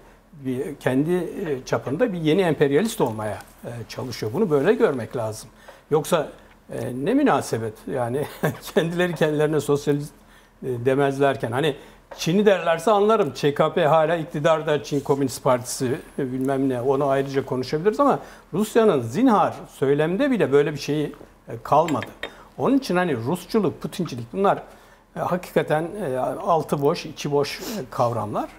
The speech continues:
E, Rusya bir, e, dünya kapitalizminin bir ögesi. Ondan sonra bir alt emperyalist, e, olma,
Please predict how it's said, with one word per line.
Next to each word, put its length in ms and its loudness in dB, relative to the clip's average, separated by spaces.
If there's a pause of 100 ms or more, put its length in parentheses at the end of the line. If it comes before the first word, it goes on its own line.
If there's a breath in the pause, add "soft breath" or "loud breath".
E, 360 0
Rusya 520 -2
bir, 140 4
e, 20 -2 (480)
dünya 300 2
kapitalizminin 720 -4
bir 80 -4
ögesi. 600 -2 (540 loud breath)
Ondan 340 2
sonra 440 -4
bir 80 -2
alt 320 2
emperyalist, 680 0 (160)
e, 200 0
olma, 520 0